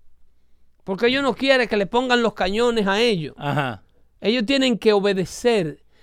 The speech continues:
Speaker 1: Estos son, estos señores que están ahí, que tienen asientos en el Senado
Speaker 2: Sí.
Speaker 1: como oficiales electos republicanos, son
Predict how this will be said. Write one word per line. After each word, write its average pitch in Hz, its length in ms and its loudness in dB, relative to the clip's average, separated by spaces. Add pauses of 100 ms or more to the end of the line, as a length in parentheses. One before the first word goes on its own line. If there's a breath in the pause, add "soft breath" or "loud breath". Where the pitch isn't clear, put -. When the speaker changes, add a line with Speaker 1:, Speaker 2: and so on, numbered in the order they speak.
(120)
Speaker 1:
Estos 226 320 0
son, 233 420 6
estos 294 240 0
señores 320 340 4
que 254 80 0
están 254 240 2
ahí, 214 180 4
que 196 140 2
tienen 233 280 0
asientos 240 680 -2
en 202 120 0
el 175 100 -4
Senado 180 680 -2
Speaker 2:
Sí. 123 420 -8 (360)
Speaker 1:
como 208 280 0
oficiales 226 500 2
electos 214 400 2
republicanos, 165 720 -4 (380)
son 339 520 6